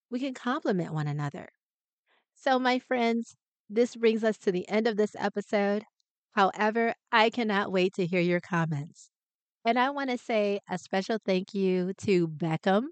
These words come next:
who commented on Audible. "I love the small step approach. Thank you for the podcast. Practical and easy to start." This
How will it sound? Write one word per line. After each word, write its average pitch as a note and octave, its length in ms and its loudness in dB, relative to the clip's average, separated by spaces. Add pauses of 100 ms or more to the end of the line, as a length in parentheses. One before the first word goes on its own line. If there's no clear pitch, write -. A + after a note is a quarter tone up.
(460)
who A3+ 180 4
commented G#3 920 4
on D#3+ 340 0
Audible. F3 600 -2 (580)
"I A3+ 300 8
love G3+ 320 0
the F#3 120 0
small F3 360 0
step - 300 -8
approach. D#3+ 540 -4 (520)
Thank A3+ 300 4
you A3 180 0
for F#3+ 200 2
the F#3 120 0
podcast. F3+ 800 -2 (420)
Practical A#3+ 640 2 (120)
and E3+ 320 0
easy F#3+ 340 0
to G3+ 140 -4
start." E3 500 -2 (920)
This B3 540 2